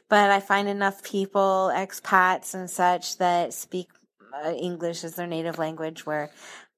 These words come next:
I only speak enough Spanish to get by, and then I got really lazy about it. So I love your articles. A lot of them sort of reaffirm for me what some of the things that I do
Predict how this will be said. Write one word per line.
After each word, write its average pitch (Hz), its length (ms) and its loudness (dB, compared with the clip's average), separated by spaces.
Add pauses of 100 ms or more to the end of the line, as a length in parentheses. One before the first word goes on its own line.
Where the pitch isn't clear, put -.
(160)
I 185 120 6
only 202 200 0
speak 185 300 -4
enough 175 200 -2
Spanish 170 440 -6
to - 160 -12
get 160 200 -2
by, 175 520 2
and 180 120 -8
then 180 120 -2
I 185 80 0
got 180 180 4
really 214 220 0
lazy 285 400 0
about 160 280 0
it. 165 200 -8
So 220 260 4 (300)
I 214 60 0
love 254 180 6
your 277 120 0
articles. 240 600 4
A 226 40 -10
lot 220 220 6
of 220 220 -2
them 214 260 -6
sort 208 200 0
of 208 120 2
reaffirm 202 480 -2
for 202 180 -4
me 196 300 -2
what 180 320 -2
some 196 220 -4
of 185 80 -2
the - 20 -10
things 190 220 -6
that 180 100 2
I 170 100 0
do 175 580 -2